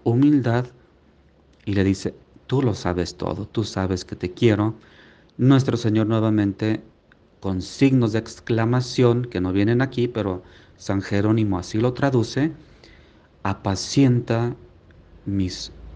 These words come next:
corderos, apacienta a mis ovejas".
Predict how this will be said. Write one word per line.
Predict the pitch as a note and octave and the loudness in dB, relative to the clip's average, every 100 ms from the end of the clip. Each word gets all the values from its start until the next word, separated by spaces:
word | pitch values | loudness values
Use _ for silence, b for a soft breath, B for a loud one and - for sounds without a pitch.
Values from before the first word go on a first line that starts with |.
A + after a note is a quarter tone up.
| - | -12
corderos, | - G2 F#2+ F2 F2 F2+ - - | -2 -2 0 -2 -4 -8 -10 -12
apacienta | - G2 - B2 A#2 A2 A2+ A2 - - | -6 -6 -2 0 0 0 -4 -6 -8 -12
a | F#2+ | -6
mis | F#2 F2 - | -4 -4 -4
ovejas". | E2+ E2+ - - - - | -4 -4 -8 -10 -10 -16